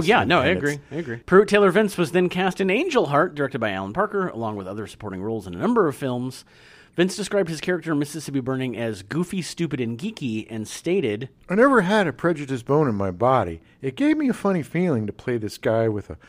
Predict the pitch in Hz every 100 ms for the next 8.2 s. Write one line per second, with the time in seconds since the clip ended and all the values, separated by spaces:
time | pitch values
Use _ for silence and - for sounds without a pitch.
0 | - - 202 156 117 104 98 - 82 92
1 | _ _ _ _ - 175 208 277 277 262
2 | 196 233 - - 104 104 - _ _ -
3 | 151 220 - 247 262 - - 139 147 147
4 | _ _ _ - 151 156 175 - 262 101
5 | - _ _ _ _ _ _ _ 101 113
6 | 165 160 - _ _ _ _ _ - 165
7 | - 165 247 143 85 - _ _ _ 139
8 | 104 73